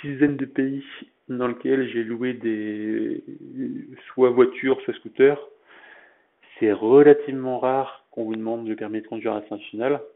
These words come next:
Par contre, dans certains cas, si vous l'avez pas, vous repartez pas avec une voiture. Et de mémoire, je crois que c'était le cas en Nouvelle-Zélande, où on a loué un van. Bah là, si on n'avait pas le permis de conduire international, c'était mort.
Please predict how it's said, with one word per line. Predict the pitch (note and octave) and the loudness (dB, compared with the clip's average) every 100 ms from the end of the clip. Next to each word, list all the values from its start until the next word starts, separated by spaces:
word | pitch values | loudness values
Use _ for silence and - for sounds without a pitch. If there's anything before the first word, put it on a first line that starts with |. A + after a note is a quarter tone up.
| _ - | _ -8
Par | G#2+ - | -8 -4
contre, | C3+ | -4
dans | A#2 - | -2 -2
certains | B2 B2 | -2 -2
cas, | A2 B2+ C3 C#3+ _ _ _ - | -2 0 0 -4 _ _ _ -18
si | |
vous | C3 B2 | -4 -2
l'avez | G#2+ G#2+ | 0 -2
pas, | A#2+ B2 - - - | -2 -2 -4 -16 -10
vous | A#2+ | -10
repartez | - A2 - | -8 -12 -10
pas | A2+ B2 | -4 -2
avec | B2 A#2 | 0 -4
une | A2+ | -6
voiture. | G#2+ - B2+ C#3 - _ - - - _ - | -8 -6 -6 -6 -10 _ -20 -20 -20 _ -12
Et | |
de | A2+ | -4
mémoire, | A#2+ A#2+ B2 B2+ | 0 0 0 -2
je | - | -4
crois | B2+ | -8
que | - - - - | -8 -20 -18 -14
c'était | B2 - | -10 -10
le | - | -12
cas | _ B2+ B2 | _ -8 -6
en | A2+ | -6
Nouvelle-Zélande, | B2 B2+ A#2+ A#2+ A#2 B2+ B2+ A2 - _ | 0 2 2 0 0 -2 -4 -6 -10 _
où | - A2 | -12 -8
on | |
a | A2 | -6
loué | A2 A2+ | -4 -2
un | G#2+ G#2+ | -4 2
van. | A#2 A#2 | 2 2
Bah | G2+ | -2
là, | G2+ G#2+ | -4 -4
si | - | -6
on | |
n'avait | G2+ G#2 | -10 -6
pas | B2+ | -2
le | B2 | -2
permis | B2 A#2 A#2 | -2 -6 -8
de | |
conduire | - A2+ A#2 A2+ - | -10 -10 -8 -8 -8
international, | B2 A2+ A2+ A2+ - A#2 A#2 A2 - - | -10 -8 -8 -8 -8 -8 -6 -8 -12 -16
c'était | A2 | -12
mort. | A2 A#2+ C#3 | -6 -4 -4